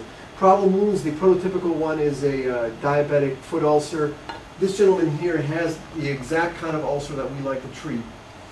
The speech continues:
between his, uh, great toe and the second toe. And we'll discuss this at the very end if we have time, which is, uh,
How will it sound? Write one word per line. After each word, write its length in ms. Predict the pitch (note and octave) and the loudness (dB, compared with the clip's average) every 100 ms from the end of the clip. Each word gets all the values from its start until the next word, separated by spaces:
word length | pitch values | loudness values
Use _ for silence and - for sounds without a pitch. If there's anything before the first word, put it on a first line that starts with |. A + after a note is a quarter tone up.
| - - | -18 -14
between 300 | - E3+ D3+ | -8 -4 -2
his, 260 | C#3 B2 | -2 -4
uh, 80 | C3+ C3 | -6 -6
great 280 | C#3+ C#3+ - | -4 -6 -8
toe 260 | C#3+ C#3 C3 | -4 -2 -2
and 100 | B2 | -4
the 60 | |
second 360 | - C#3+ C#3+ A#2+ | -6 -6 -6 -10
toe. 260 | C3+ B2 A#2 - - - - | -8 -8 -8 -12 -16 -18 -10
And 240 | C#3+ C#3 C3+ | -4 -4 -2
we'll 140 | E3 | -2
discuss 320 | D3 - D#3 | -2 -4 -4
this 160 | D3 - | -6 -10
at 40 | |
the 80 | C#3 | -6
very 300 | C3+ C3+ C3+ | -2 -2 -2
end 120 | C3+ | -6
if 120 | C3 C3+ | -8 -8
we 60 | |
have 180 | C3 B2+ | -8 -6
time, 280 | D3 C3+ B2+ | -6 -6 -6
which 140 | A#2+ B2+ | -8 -10
is, 180 | A2+ | -8
uh, 160 | B2 | -6